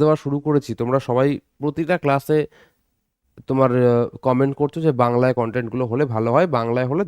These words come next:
দেখতাম। তো এই বা-, এইটা নিয়ে আমি একটুখানি দ্বন্দ্বে পড়ে গেছি। তো বাংলায় হলে কি সত্যিই ভালো হয়? তো এটা যদি তোমরা একটু বলো তাহলে সত্যিই চেষ্টা করবো যে বাংলায় দেওয়ার,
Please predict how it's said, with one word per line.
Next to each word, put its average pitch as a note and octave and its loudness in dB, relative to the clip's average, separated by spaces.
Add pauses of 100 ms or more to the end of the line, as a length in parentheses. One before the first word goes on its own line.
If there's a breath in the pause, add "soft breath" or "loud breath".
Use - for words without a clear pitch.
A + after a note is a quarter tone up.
দেখতাম। G#2 -10 (540 soft breath)
তো - 2
এই D3 4
বা-, - -4 (160)
এইটা F#3+ 6
নিয়ে A3 8
আমি G#3 6
একটুখানি E3 0
দ্বন্দ্বে A2+ 2
পড়ে G2 -4
গেছি। G2 -10 (160)
তো C#3+ 0 (160)
বাংলায় D3 4
হলে F3 2
কি F3+ 0 (100)
সত্যিই E3 -4
ভালো D#3+ 4 (100)
হয়? D3 6 (380 soft breath)
তো - -2
এটা C#3 4
যদি D3 0
তোমরা D3 2
একটু C3+ -2 (100)
বলো C#3+ 6
তাহলে C3 -2
সত্যিই C#3+ -2 (160)
চেষ্টা D#3+ 4
করবো D#3+ 2
যে C#3 4
বাংলায় B2 2
দেওয়ার, G#2 0